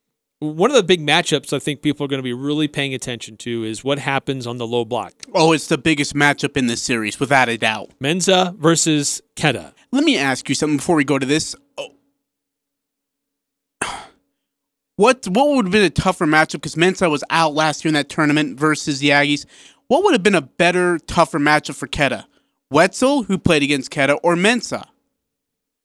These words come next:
Speaker 2: Who would have gave him more problems?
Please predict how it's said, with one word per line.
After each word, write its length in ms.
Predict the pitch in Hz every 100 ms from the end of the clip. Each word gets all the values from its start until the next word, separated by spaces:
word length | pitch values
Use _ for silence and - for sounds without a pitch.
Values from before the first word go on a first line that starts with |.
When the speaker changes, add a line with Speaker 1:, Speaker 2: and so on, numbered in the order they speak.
| _ _ _ _ _ _ _ _ _ _ _ _ _ _ _ _ _ _ _ _ _ _ _ _ _ _ -
Speaker 2:
Who 80 |
would 80 | 254
have 100 | 269
gave 220 | 190 233
him 140 | 202 202
more 160 | 185
problems? 580 | - 175 165 107 107 -